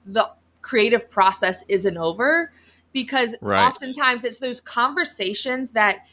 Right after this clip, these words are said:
Speaker 1: you get to have with the viewer of the work or that they get to have with the piece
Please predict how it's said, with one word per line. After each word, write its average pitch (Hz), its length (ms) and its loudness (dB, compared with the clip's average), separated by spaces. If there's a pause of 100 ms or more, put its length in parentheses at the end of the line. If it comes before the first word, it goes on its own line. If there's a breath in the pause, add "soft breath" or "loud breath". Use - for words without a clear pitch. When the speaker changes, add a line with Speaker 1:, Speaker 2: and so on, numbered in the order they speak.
(120 soft breath)
Speaker 1:
you 220 300 -4
get 269 120 -2
to 277 120 0
have 262 460 4
with 254 260 -2 (100)
the 208 140 -2
viewer 214 480 0
of 262 160 -4
the 302 80 -4
work 320 400 -2
or 254 160 4
that 208 180 -2
they 220 160 -2
get 220 140 -6
to 208 60 2
have 196 380 2
with 196 200 -6
the 165 100 -10 (180)
piece 190 480 -6